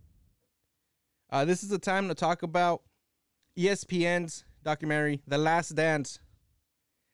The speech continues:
nineteen ninety-seven, nineteen ninety-eight Chicago Bulls.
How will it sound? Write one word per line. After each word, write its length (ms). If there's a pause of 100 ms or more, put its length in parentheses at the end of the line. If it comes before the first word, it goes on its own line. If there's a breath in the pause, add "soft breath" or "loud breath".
(220)
nineteen 340
ninety-seven, 680
nineteen 260
ninety-eight 400
Chicago 340
Bulls. 460